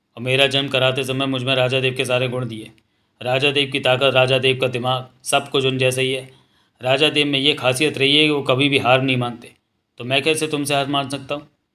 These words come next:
मुझसे झगड़ा लेकर तुमने गलत कर दिया। तो मैं इस बात का ज़रा भी डर नहीं कि तुम मारे जाओगे मेरे हाथों। तुम मेरा कुछ नहीं बिगाड़ सकोगे, क्योंकि मेरे चक्रव्यूह को तुम भेद नहीं सकोगे, फंस कर रह जाओगे।" बबूसा ने सिर हिलाकर कहा, "अगर तुम बच गए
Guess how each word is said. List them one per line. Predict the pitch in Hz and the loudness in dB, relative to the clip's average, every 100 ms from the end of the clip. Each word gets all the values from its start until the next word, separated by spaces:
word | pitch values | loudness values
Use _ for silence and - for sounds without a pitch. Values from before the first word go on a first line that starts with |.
| _ _ | _ _
मुझसे | 123 143 | -6 -4
झगड़ा | 110 120 135 135 | -4 -4 0 2
लेकर | 127 135 151 | 2 -2 -4
तुमने | 135 131 | -4 -2
गलत | 127 127 | -2 -4
कर | 127 120 | -2 -4
दिया। | 151 151 - _ _ _ _ _ - | -4 -10 -12 _ _ _ _ _ -14
तो | |
मैं | 123 139 | -4 -2
इस | 127 | 2
बात | 143 | 0
का | 151 | 0
ज़रा | 123 127 139 | -2 2 2
भी | 151 | 4
डर | 147 | 2
नहीं | 151 | 2
कि | 151 | -2
तुम | 156 147 | 0 0
मारे | 127 139 | 0 2
जाओगे | 151 143 156 | 4 2 2
मेरे | 151 | 0
हाथों। | 151 131 - - _ _ _ - | -2 -6 -12 -20 _ _ _ -10
तुम | 139 | -4
मेरा | 139 139 | 0 0
कुछ | 139 131 | 0 -4
नहीं | 143 | -2
बिगाड़ | 127 123 120 | -2 0 -2
सकोगे, | 120 120 107 101 _ _ _ _ | -4 -8 -10 -14 _ _ _ _
क्योंकि | 123 127 | -12 -6
मेरे | 127 135 160 | 0 2 2
चक्रव्यूह | 156 135 135 139 | 0 -2 -4 -2
को | 143 | -4
तुम | 135 | -4
भेद | 120 131 | -2 -2
नहीं | 131 131 | -2 -4
सकोगे, | 117 120 117 - _ _ _ - | -6 -10 -12 -18 _ _ _ -14
फंस | 131 | -10
कर | - 139 | -2 0
रह | 135 | 2
जाओगे।" | 131 143 120 98 _ _ _ _ - | 2 0 0 -10 _ _ _ _ -10
बबूसा | 123 135 135 | -4 -2 0
ने | 139 | 0
सिर | 131 139 | 0 -2
हिलाकर | 131 123 120 120 | 0 -2 -4 -8
कहा, | - - _ _ _ _ | -10 -16 _ _ _ _
"अगर | 139 147 170 | -4 0 2
तुम | 165 | 2
बच | 139 127 | 0 -2
गए | 120 101 | -6 -10